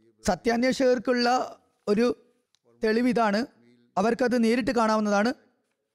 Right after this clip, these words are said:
അത് അവർക്ക് പര്യാപ്തമാണ്. അതായത് വാനലോക അനുഗ്രഹങ്ങളും ദൈവിക ദൃഷ്ടാന്തങ്ങളും വിശുദ്ധ ഖുർആനെ പരിപൂർണമായും അനുധാവനം ചെയ്യുന്നവർക്ക് മാത്രമേ ലഭ്യമാകുകയുള്ളൂ.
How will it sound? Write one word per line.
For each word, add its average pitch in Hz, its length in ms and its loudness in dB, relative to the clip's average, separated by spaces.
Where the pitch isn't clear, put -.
അത് 214 180 0
അവർക്ക് 240 360 0
പര്യാപ്തമാണ്. 208 680 0
അതായത് 208 360 0
വാനലോക 226 540 0
അനുഗ്രഹങ്ങളും 226 720 0
ദൈവിക 214 540 0
ദൃഷ്ടാന്തങ്ങളും 226 800 0
വിശുദ്ധ 240 260 0
ഖുർആനെ 247 360 0
പരിപൂർണമായും 240 640 2
അനുധാവനം 220 400 0
ചെയ്യുന്നവർക്ക് 240 500 0
മാത്രമേ 226 460 0
ലഭ്യമാകുകയുള്ളൂ. 180 600 0